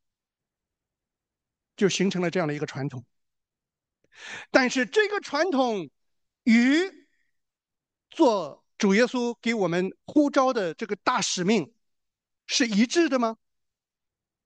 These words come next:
很多时候我们发现不是的。所以这里说，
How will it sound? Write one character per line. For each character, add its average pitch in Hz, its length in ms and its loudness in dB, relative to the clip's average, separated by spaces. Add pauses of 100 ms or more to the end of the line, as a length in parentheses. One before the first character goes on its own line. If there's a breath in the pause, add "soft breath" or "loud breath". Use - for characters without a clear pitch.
(420)
很 165 160 0
多 170 120 0
时 170 80 -2
候 165 80 2
我 - 20 2
们 147 60 -4
发 160 120 -2
现 147 240 -4 (140)
不 - 80 -2
是 175 160 0
的。 - 120 -10 (4000)
所 370 200 2
以 262 80 -2
这 320 120 -4
里 240 120 -4
说， 262 340 -4